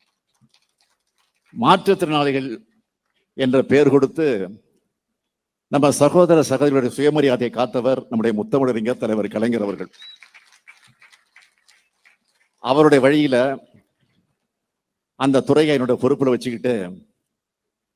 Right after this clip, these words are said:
நிறைய திட்டங்களை தொடர்ந்து நிறைவேற்றிக்கிட்டு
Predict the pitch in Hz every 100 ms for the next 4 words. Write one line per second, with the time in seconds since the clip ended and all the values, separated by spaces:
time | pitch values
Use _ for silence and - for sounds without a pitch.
0 | _ _ - 127 160 165 160 139 127 135
1 | 131 117 113 131 147 143 127 127 123 117
2 | 95 123